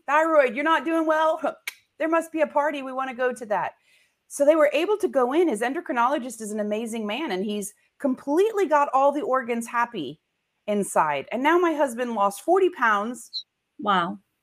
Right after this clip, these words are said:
Speaker 1: Mm. And he feels great. He comes home after work and he cuts the grass, and he's absolutely a different man. And, and I, I feel a lot of that has to do with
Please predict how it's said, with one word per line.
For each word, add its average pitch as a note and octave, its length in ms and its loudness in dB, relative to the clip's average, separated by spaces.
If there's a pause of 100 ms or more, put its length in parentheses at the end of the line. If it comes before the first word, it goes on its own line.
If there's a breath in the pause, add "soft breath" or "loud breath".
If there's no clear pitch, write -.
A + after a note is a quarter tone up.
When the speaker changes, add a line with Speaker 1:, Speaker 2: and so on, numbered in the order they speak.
(360)
Speaker 1:
Mm. G#3+ 360 -8 (840 loud breath)
And A#3 560 -2
he B3+ 160 -10 (180)
feels D4+ 340 6
great. G3 440 -2
He A3 80 -20
comes A#3+ 240 -2
home D#4 300 4
after B3 260 -4
work G#3+ 260 -2
and G#3 100 -12
he E3 60 -16 (100)
cuts - 260 2
the - 100 -16
grass, G3 540 -2
and G#3 100 -10
he's G#3 220 -8 (480 soft breath)
absolutely C#4 1200 0 (240 soft breath)
a A3 60 4
different G#3+ 460 0
man. F#3+ 500 -8 (140)
And, D#3+ 240 -6
and F3+ 100 -4
I, F3+ 160 -6 (400)
I G#3 240 0
feel A#3+ 220 0
a - 0 -
lot G#3 260 8
of A#3 60 2
that G3 160 2
has F#3 240 2
to G3 80 -12
do B3+ 240 -4
with E3+ 340 2